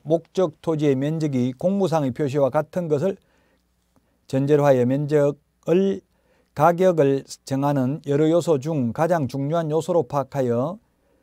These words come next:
가격을 정하였고, 만약 그 면적이 공무상의 표시와 다르다는 것을 사전에 알았더라면 당연히 그 실제 면적을 기준으로 가격을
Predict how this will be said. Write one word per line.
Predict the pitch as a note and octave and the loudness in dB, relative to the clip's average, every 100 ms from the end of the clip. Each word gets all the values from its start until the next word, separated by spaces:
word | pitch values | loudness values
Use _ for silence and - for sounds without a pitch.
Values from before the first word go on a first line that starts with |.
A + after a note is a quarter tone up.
| _ | _
가격을 | - C#3+ D3+ C#3 B2+ | 0 4 4 4 2
정하였고, | B2 B2+ C3+ B2+ - A2+ | 0 0 0 -2 -2 -2
만약 | A2+ D3 D#3 B2+ | 0 0 0 0
그 | - D#3 | 0 0
면적이 | D#3+ D#3+ F3 F3 C#3+ A#2 C3 F#3+ - _ _ _ _ _ _ | 2 0 0 0 0 0 -2 -6 -12 _ _ _ _ _ _
공무상의 | E3 G3 F#3 D3+ D3 C3 | 0 2 2 0 0 -2
표시와 | B2+ D3 D#3+ C#3 B2 A2+ - | -2 -4 2 2 2 0 -6
다르다는 | C3+ C3 C#3+ D#3+ D#3 | -4 -2 -2 -4 -2
것을 | C#3 C3+ | -2 -2
사전에 | A2 C3+ D3+ | -2 -2 -2
알았더라면 | D3+ E3+ E3+ - C3+ B2 C3+ D#3+ A#2+ G#2 - | 0 2 0 0 -4 -2 -2 -2 -2 -6 -8
당연히 | B2+ C#3 E3 B2+ C#3 F#3+ _ _ _ _ - | -6 -4 -2 -2 -2 -8 _ _ _ _ 0
그 | C#3+ | 0
실제 | B2+ F#3 E3 G3 F3+ | 0 -4 -4 -2 0
면적을 | D#3 C#3 C3+ C3+ C3+ D#3 F3 | 0 -4 -2 -2 0 2 0
기준으로 | D3+ C#3+ C#3 A#2+ A#2 G#2+ | -2 -4 -4 -2 -2 -2
가격을 | C3+ C3+ D3 C3 A2+ | -4 -2 0 0 -2